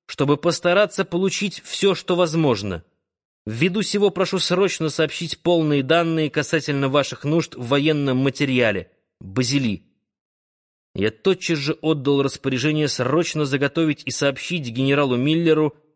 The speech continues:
все необходимые сведения. Третьего августа я телеграфировал председателю Совета министров Французской Республики,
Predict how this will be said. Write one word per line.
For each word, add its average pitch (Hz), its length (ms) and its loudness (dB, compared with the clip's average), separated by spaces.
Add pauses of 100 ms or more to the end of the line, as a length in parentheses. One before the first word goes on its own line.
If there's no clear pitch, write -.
все - 260 0
необходимые 135 580 2
сведения. 98 720 -2 (760)
Третьего 127 520 0
августа 151 680 0 (460)
я 123 240 2
телеграфировал 185 840 2
председателю 170 760 0
Совета 151 380 0
министров 147 640 -2
Французской 135 640 -2
Республики, 107 680 -4